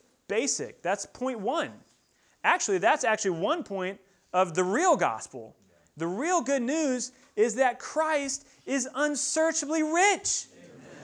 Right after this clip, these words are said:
Not only has he died for your sins, that's only one aspect of his riches. What about after you've believed in the Lord? You still have problems.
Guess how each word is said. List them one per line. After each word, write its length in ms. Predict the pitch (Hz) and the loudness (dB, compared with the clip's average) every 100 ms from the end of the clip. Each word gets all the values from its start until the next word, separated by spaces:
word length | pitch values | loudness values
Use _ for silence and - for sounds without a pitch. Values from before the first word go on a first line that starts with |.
| - | -8
Not 300 | 170 311 403 | 2 4 4
only 260 | 311 320 285 | 2 2 2
has 180 | 294 277 | 2 2
he 80 | |
died 280 | 254 302 302 | 0 2 2
for 80 | 277 | 0
your 100 | 277 | -2
sins, 300 | - 359 330 | -2 -2 2
that's 200 | 330 320 | 4 4
only 160 | 311 302 | 4 2
one 280 | 277 330 330 | 2 4 4
aspect 500 | 381 403 302 254 226 | 4 2 2 2 2
of 80 | |
his 140 | 190 160 | 0 0
riches. 480 | 175 170 135 110 - _ _ _ - | -2 -2 -6 -8 -14 _ _ _ 4
What 180 | 294 | 6
about 220 | 370 339 294 | 8 8 8
after 380 | 311 440 330 | 6 4 0
you've 220 | 277 233 175 | 0 0 2
believed 320 | 190 190 175 | 2 2 2
in 80 | 175 | 0
the 80 | |
Lord? 320 | 165 147 123 113 - - - _ - | 0 0 0 -6 -16 -20 -20 _ -2
You 140 | 185 | 0
still 200 | 311 330 | 2 4
have 140 | 320 339 | 4 4
problems. 720 | 330 359 403 269 123 - - | 4 0 0 0 -2 -8 -14